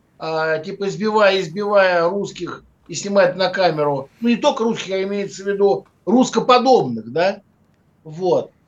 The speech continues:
А, значит, а, кто, где-то, где-то это, это было в виде захвата самолёта.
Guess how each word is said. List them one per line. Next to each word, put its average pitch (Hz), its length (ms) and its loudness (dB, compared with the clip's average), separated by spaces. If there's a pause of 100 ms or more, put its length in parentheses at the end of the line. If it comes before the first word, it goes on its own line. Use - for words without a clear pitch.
(220)
А, 151 200 -4
значит, 185 680 -4
а, 160 320 0
кто, 240 240 0
где-то, 226 320 -2
где-то 226 340 -2
это, 202 200 -4
это 208 260 -4
было 202 260 -6
в 180 60 -12
виде 196 180 -10
захвата 196 420 0
самолёта. 233 760 -2